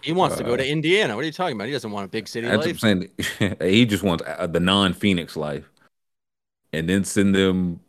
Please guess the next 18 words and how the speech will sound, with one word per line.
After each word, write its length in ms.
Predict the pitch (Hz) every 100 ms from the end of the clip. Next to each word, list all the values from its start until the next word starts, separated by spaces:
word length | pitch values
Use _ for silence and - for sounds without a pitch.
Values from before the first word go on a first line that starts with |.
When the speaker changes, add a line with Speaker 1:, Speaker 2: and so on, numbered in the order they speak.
| - _ _ _ _ _ - _
Speaker 2:
yeah, 340 | - 85 - - -
four 320 | - 107 117
picks, 320 | 120 135 -
three 220 | 127 139
swaps. 600 | 143 165 180 - - - _ _ _ _ _ _ _ _ _ _ _ _ _
Like, 140 | 80
whatever 320 | 80 98 117 123
the, 420 | 117 117 117 98
whatever 300 | 98 120 151
the 80 | 147
most 320 | 147 147 143
we 80 | 151
could 140 | 131
send. 460 | 156 165 127 95 95 _ _ _ _ _ _ _ _ _ _ _ _ -
And 240 | 85 87
they 80 | 95
would 240 | 101 101 - -
have 580 | 101 92 90 90 -